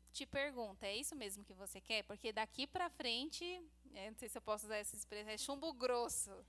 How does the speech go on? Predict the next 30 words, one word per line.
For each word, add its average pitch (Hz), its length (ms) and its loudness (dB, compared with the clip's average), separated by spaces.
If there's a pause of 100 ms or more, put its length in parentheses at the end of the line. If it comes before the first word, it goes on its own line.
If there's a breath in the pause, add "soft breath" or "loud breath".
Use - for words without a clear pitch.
(340 loud breath)
né? 214 140 4
Daqui 262 260 6
pra 330 240 8
frente 285 800 6 (140)
é 269 640 6 (180)
o 277 80 -6
que - 100 0
eu 339 60 6
tenho 349 240 2
pra 370 200 4
você. 359 440 2 (460 loud breath)
O 202 40 -10
que - 120 -2
eu 220 60 2
tenho 220 200 2
pra 208 180 2
você 202 260 0
vai 196 120 -4
envolver 202 340 -4
renúncia, 226 640 -2
vai 208 160 -2
envolver 202 340 -4
crescimento, 226 920 -4 (320 loud breath)
dores 254 500 6
de 233 100 0
crescimento, 202 960 -4 (520 loud breath)
vão 220 300 0
envolver 226 520 2
grandes 285 520 2
mudanças, 269 920 2